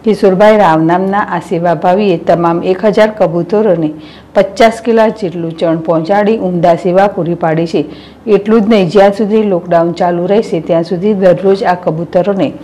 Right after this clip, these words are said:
ચણ પહોંચાડવાની તેઓએ ખાતરી આપી છે. કિશોરભાઈ આ અગાઉને અનેક વખત સમાજ સેવાના કાર્યોમાં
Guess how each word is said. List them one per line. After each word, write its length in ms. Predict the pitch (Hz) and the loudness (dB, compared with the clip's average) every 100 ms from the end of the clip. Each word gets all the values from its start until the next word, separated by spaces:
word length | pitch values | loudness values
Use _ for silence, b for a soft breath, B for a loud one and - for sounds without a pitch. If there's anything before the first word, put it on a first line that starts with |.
| B B B - | B B B 0
ચણ 200 | 220 226 | 2 4
પહોંચાડવાની 680 | 233 214 208 202 208 208 220 | 4 2 4 4 4 2 0
તેઓએ 340 | 190 170 165 | 0 2 0
ખાતરી 520 | 165 175 170 190 214 | -2 -4 -2 -2 0
આપી 240 | 180 - 165 | 0 -2 -6
છે. 260 | - 165 - B B B - - | -6 -6 -8 B B B -10 -4
કિશોરભાઈ 520 | 214 220 190 214 208 | 0 2 4 4 4
આ 300 | - 175 180 | 2 0 -2
અગાઉને 520 | 160 196 208 196 185 | 0 -2 -2 -4 -4
અનેક 340 | 170 185 196 | -4 -4 -4
વખત 280 | 208 190 208 208 | -2 0 -2 -2
સમાજ 260 | 170 170 170 | -4 -6 -4
સેવાના 340 | 185 170 170 170 | -4 -2 -4 -4
કાર્યોમાં 520 | 175 170 202 196 | -4 0 0 0